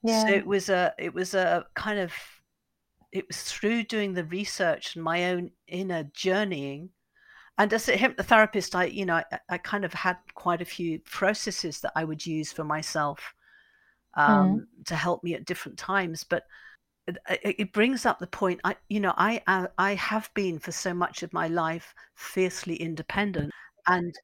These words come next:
Speaker 1: reaching out for help was not in my nature. And that is something that has developed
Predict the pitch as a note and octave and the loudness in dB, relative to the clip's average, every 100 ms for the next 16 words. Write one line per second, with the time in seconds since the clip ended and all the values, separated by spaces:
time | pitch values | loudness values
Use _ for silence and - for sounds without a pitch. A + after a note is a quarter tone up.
0 | _ _ - G#3+ - G#3+ G3+ - E3+ D#3+ | _ _ -10 -8 -6 0 0 2 -2 2
1 | G3+ - D#3+ E3 F3 - F3 E3+ E3 D#3+ | 2 2 -6 -4 -4 -4 -6 -2 -2 -2
2 | D#3 E3 - B2+ B2 - _ _ _ _ | -6 -6 -10 -10 -12 -18 _ _ _ _
3 | _ _ - - - _ _ - D#3+ D#3 | _ _ -20 -20 -20 _ _ -4 -4 4
4 | F#3 F#3 - E3+ - F#3+ F#3 - G3 F3 | 6 6 4 -8 -2 0 -2 -2 -6 -4
5 | C#3 D#3+ D3+ - D3 - F3 F3+ E3+ - | -8 -8 -10 -10 -12 2 4 4 0 -4
6 | - | -18